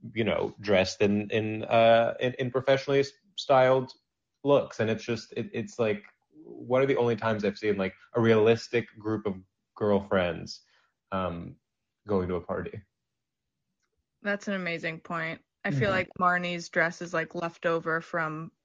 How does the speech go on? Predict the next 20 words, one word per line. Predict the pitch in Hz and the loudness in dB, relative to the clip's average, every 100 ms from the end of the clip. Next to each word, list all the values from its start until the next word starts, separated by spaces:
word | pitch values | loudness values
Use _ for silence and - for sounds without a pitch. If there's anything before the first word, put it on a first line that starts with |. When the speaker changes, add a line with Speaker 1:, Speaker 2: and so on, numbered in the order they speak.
| _ - | _ -20
Speaker 2:
doing | - 175 165 160 | -4 0 0 -2
Rush | 151 143 180 - - - | 0 0 0 -4 -8 -6
or, | - | -2
like, | 165 165 | 0 -2
going | 170 170 | -2 -2
to | 165 | -2
a | |
formal | 165 - 165 175 | -2 -4 -4 -2
or | 180 | -4
something. | 185 190 185 202 202 202 _ _ _ | -4 -6 -4 -2 -2 -6 _ _ _
Speaker 1:
Yeah, | 220 214 | 0 2
Speaker 3:
Yeah. | 180 | 4
Speaker 1:
or, | 156 | 2
like, | 160 | -2
a | 185 | -6
job | 190 214 160 | -6 -4 -4
interview | 135 117 104 95 | -6 -8 -8 -10
or, | 90 87 90 123 | -10 -12 -12 -8
like, | 117 110 | -2 0
Speaker 2:
Yeah. | 113 | -2